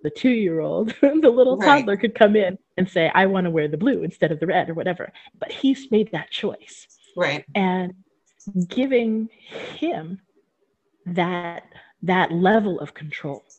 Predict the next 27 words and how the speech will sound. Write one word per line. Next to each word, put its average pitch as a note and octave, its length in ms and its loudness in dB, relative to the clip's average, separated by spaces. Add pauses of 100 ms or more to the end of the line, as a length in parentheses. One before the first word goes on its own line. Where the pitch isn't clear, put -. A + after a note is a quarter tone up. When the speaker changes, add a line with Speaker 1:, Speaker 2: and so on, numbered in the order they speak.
(560)
Speaker 1:
something F3 320 -2
that - 100 -8
he F3 180 -4
was F3 180 -6
ready D3+ 200 -2
for, D3+ 200 -12
something D#3 340 -8
that - 120 -12
he F#3+ 200 -6
can D#3 240 -12
do E3 280 -4 (200)
from F#3+ 160 -2
a E3 40 0
very E3 200 0
young D3 140 -6
age, D#3 340 -6 (240)
means F#3 240 -2
that F3+ 180 -2
he - 200 -10
has G3+ 240 -4
always E3+ 300 -6
participated D#3 800 -10
as F#3 180 -4
fully F3+ 400 -2
as D3 80 -6 (240)
he's - 220 -12
capable - 500 -10